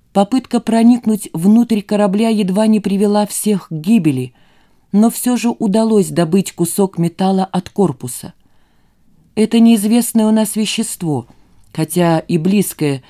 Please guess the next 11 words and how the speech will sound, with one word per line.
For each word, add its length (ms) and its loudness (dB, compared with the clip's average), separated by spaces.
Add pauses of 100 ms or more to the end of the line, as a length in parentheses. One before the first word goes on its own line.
(180)
к 60 -20
четырнадцатому 880 -2
изотопу 500 0
серебра, 600 -2 (440)
обнаруженному 840 2
на 120 2
планетах 520 0
чрезвычайно 800 -2
горячей 480 0
звезды 440 0
класса 600 -4